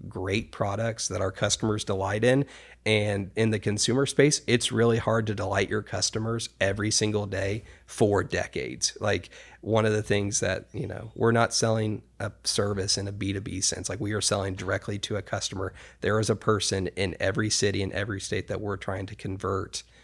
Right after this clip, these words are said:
into our kind of, like, ecosystem, into our brand.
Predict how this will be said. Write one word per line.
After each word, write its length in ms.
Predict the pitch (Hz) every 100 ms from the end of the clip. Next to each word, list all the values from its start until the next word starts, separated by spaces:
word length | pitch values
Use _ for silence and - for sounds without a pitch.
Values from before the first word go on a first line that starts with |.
| _ _ _
into 440 | 110 110 107 107 95
our 200 | 98 90
kind 160 | - 101
of, 80 | 95
like, 180 | 90
ecosystem, 720 | - 95 - 92 - 90 98 95
into 340 | 104 101 98
our 160 | 92 95
brand. 540 | 101 98 95 98